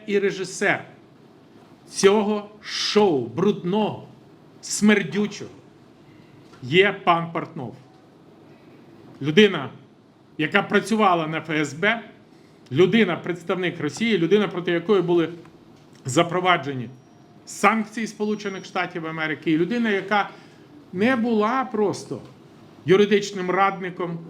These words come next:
Януковича. Забудьте про це. З цього часу минуло вже більше одинадцяти років.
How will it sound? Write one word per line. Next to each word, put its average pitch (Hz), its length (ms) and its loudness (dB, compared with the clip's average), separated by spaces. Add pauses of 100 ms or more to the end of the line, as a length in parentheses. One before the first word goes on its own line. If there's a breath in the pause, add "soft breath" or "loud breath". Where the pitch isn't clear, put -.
(320)
Януковича. 175 720 -2
Забудьте 214 600 0
про 135 200 -8
це. - 160 -16 (1200)
З - 60 -16
цього 220 340 0
часу 233 380 -4
минуло 220 420 -4
вже 180 160 -4
більше 214 320 -6
одинадцяти 202 600 -4
років. 180 280 -6